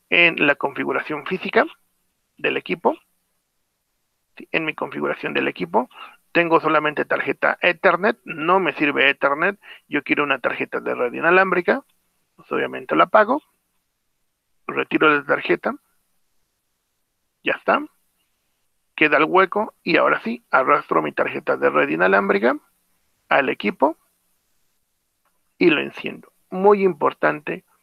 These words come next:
primero apagarla y después encenderla, porque puedes generar fallos de sistema operativo o de hardware mismo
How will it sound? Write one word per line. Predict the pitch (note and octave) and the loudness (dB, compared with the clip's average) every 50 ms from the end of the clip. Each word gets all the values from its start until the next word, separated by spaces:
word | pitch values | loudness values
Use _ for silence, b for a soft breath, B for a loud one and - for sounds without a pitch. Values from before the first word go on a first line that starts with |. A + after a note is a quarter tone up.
| _ _ _ _ | _ _ _ _
primero | - C#3 C#3+ C3+ C#3 C#3+ D3+ D#3 - - | -10 -8 -6 -2 0 2 2 2 2 0
apagarla | - - - - _ - - D3 D#3 E3+ G3 G#3+ G#3+ G#3 A3 C4 C#4+ - - - _ _ _ _ _ _ _ _ _ _ | -2 -6 -6 -4 _ -2 0 2 4 4 4 4 4 2 0 0 0 -2 -6 -18 _ _ _ _ _ _ _ _ _ _
y | - - | -8 -6
después | - - - - - - - - - | -6 -6 -6 -8 -10 -10 -10 -8 -10
encenderla, | D3 C#3 C#3+ C#3+ C#3+ C#3 - - C3+ B2 - - - - _ | -10 -10 -10 -12 -8 -4 -2 -2 -2 -4 -6 -10 -14 -14 _
porque | - D#3 - - C#3 | -10 -8 -8 -8 -10
puedes | - _ - D3+ D#3 D#3 D3 C3+ - - - | -8 _ 2 4 4 4 4 2 -2 -6 -6
generar | - C#3 C#3 C#3+ C#3+ D3 D3 D3+ - B B B B B B | -4 -4 -2 0 2 2 2 2 -2 B B B B B B
fallos | - - D3 C#3+ D3 C#3+ C#3 C3 B2 | -4 0 2 2 2 2 -2 -4 -4
de | B2 B2 C3 B2+ | -6 -6 -6 -6
sistema | - - - - - C#2+ C#2 C3 | -6 -10 -10 -8 -8 -6 -6 -6
operativo | B2+ - C#3+ C3+ C3+ C3+ - F3+ F3 E3+ - - | -4 -2 -2 0 0 -2 -4 -4 -4 -2 -2 0
o | B2+ B2+ | 0 -2
de | - - | -4 -2
hardware | - - D3+ D3+ D3 C#3+ D3 D3 D#3 | 0 2 2 2 4 2 2 2 0
mismo | F3+ G#3 A3+ G#3+ G#3+ A#3 A#3+ A#3 | -2 -4 -4 -2 0 0 -2 -2